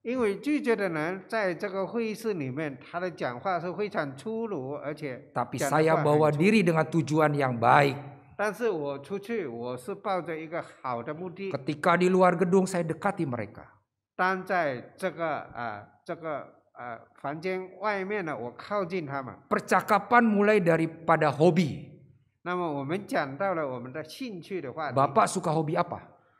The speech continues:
Speaker 1: 我就问他们，
Speaker 2: "Saya suka hobi "
Speaker 1: 你兴趣什么？"
Speaker 2: sepak bola."
Speaker 1: 啊，他说，"我兴趣打足球。"
Speaker 2: "Kalau sepak bola, hobinya apa, sukanya kepada tim apa?"
Speaker 1: 啊，那就问我，啊，我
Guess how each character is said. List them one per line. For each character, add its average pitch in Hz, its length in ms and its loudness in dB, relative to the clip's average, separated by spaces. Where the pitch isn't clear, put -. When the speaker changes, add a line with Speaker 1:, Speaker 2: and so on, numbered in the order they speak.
Speaker 1:
我 135 200 -8
就 170 180 -6
问 175 180 -4
他 143 160 -8
们， 131 240 -10
Speaker 2:
"Saya 131 160 -4
suka 170 220 4
hobi " 175 240 4
Speaker 1:
你 185 60 4
兴 175 100 -4
趣 - 0 -
什 - 20 -2
么？" 165 60 0
Speaker 2:
sepak - 160 -2
bola." 240 160 4
Speaker 1:
啊， 107 240 -18
他 151 160 -8
说，" 180 240 -8
我 139 460 -6
兴 175 200 -16
趣 175 160 -12
打 113 220 -10
足 180 160 -12
球。" 123 320 -14
Speaker 2:
"Kalau 143 260 2
sepak 156 300 -4
bola, 180 320 2
hobinya 175 640 4
apa, 156 240 2
sukanya 185 560 4
kepada 160 400 4
tim 196 240 2
apa?" 180 480 0
Speaker 1:
啊， 120 180 -12
那 143 180 -6
就 180 180 -6
问 160 400 -6
我， 147 600 -6
啊， 123 440 -8
我 139 220 -12